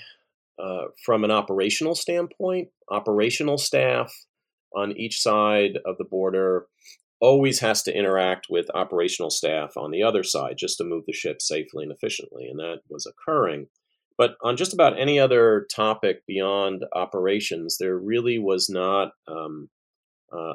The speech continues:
a strong working relationship, or trust for that matter, uh, between the, the heads of the agency and the senior staffs of the agencies on either side.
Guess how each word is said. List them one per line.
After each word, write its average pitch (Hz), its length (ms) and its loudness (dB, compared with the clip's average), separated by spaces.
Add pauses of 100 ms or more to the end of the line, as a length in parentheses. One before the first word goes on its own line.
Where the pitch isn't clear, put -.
a - 40 -10
strong 98 640 0
working 87 380 -4
relationship, 82 720 -2 (220)
or 85 160 -2
trust 107 400 0
for 87 100 -2
that 80 240 -2
matter, 78 540 -6 (180)
uh, 71 240 -20
between 80 500 -8
the, 73 260 -10
the 76 80 -8
heads 95 240 -2
of 90 100 -2
the 87 160 0
agency 87 600 0
and 78 120 -6
the - 40 -8
senior 85 300 -2
staffs 90 500 -2
of 80 80 -8
the 80 140 -4
agencies 80 680 -6 (580)
on 85 120 -6
either 80 220 -4
side. 104 480 0